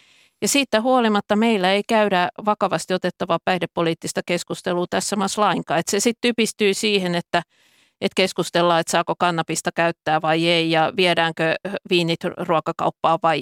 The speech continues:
ei. Mutta, mut se, että tartuttaisiin ongelmaan, jonka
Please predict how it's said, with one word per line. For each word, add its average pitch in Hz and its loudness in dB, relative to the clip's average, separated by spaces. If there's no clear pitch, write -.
ei. 165 2
Mutta, 190 0
mut 190 -4
se, 196 2
että 180 -2
tartuttaisiin 180 -2
ongelmaan, 170 0
jonka 165 -4